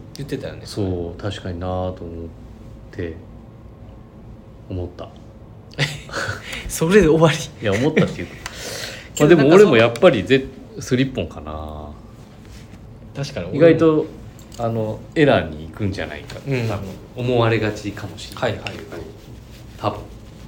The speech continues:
Speaker 2: 俺の性格的な部分。
Speaker 1: うんうん。確かに俺もその、全然バンズを知らない、
Speaker 2: <coughs>
Speaker 1: 知らないんで。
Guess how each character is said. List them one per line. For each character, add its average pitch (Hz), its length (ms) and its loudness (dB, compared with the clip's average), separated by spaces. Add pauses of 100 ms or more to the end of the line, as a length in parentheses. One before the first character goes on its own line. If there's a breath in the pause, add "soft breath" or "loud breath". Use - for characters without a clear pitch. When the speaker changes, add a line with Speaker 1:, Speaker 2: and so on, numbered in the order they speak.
(600)
Speaker 2:
俺 98 140 -6
の 92 80 -10
性 95 200 -4
格 - 200 -12
的 - 200 -16
な 85 140 -6
部 151 100 -6
分。 139 40 2
Speaker 1:
う - 20 8
ん 123 40 6
う - 60 0
ん。 107 240 -6 (2250 loud breath)
確 - 140 -14
か 92 80 -12
に 95 100 -12
俺 131 120 -6
も 101 140 -10
そ - 140 -16
の、 101 140 -12
全 135 200 -2
然 135 140 0
バ 135 120 0
ン 123 60 -4
ズ 123 80 -6
を 127 40 -4
知 - 140 -6
ら 139 80 0
な 135 260 2
い、 - 40 -4
Speaker 2:
<coughs> - 0 -
Speaker 1:
知 - 160 2
ら 127 60 0
な 123 100 -2
い 101 40 -4
ん 92 140 -8
で。 90 180 -10